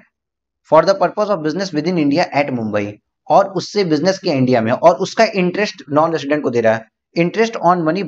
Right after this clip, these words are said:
borrowed from outside India five lakh by a non-resident। देखो एक नॉन रेजिडेंट है, मैंने ये case पढ़ा दिया आपको,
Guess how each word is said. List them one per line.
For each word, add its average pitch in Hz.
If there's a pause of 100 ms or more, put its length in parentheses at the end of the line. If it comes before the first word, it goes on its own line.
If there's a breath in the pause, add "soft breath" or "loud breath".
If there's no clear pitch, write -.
borrowed 156
from 160
outside 139
India 147
five 156
lakh 127
by 131
a 123
non-resident। 110 (380)
देखो 156
एक 214
नॉन 170
रेजिडेंट 131
है, 180 (120)
मैंने 131
ये 147 (220)
case 147
पढ़ा 113
दिया 101
आपको, 135